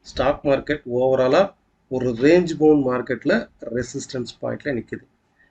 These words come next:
அதே நேரம் க்ரூட் ஆயிலை பொறுத்தளவுக்கு அப்சைடு பாசிட்டிவா போறதுக்கு வாய்ப்பு இருக்கு. இந்த குறிப்பிட்ட இந்த நாலு ஸ்டாக்கை வந்து நாளைக்கு இன்ட்ராடே or இந்த வீக்லியில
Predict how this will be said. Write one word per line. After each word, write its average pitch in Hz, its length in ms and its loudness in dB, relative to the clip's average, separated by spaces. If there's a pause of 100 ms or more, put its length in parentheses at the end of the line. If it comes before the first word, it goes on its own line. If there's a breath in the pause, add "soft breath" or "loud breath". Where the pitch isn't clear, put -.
(180)
அதே 165 280 8
நேரம் 160 400 6 (120)
க்ரூட் 185 200 4
ஆயிலை 175 220 8
பொறுத்தளவுக்கு 117 680 -6 (280)
அப்சைடு 156 480 -4 (120)
பாசிட்டிவா 123 640 -4 (100)
போறதுக்கு 110 480 -8
வாய்ப்பு 107 360 -4
இருக்கு. 156 340 -8 (500 soft breath)
இந்த 127 200 -4
குறிப்பிட்ட 151 500 -2
இந்த 120 140 -2
நாலு 117 280 -2 (120)
ஸ்டாக்கை 127 300 -4
வந்து 117 340 -4 (340)
நாளைக்கு 110 420 -6
இன்ட்ராடே 120 500 -4 (340)
or 120 320 0
இந்த 117 240 -8
வீக்லியில 131 540 -2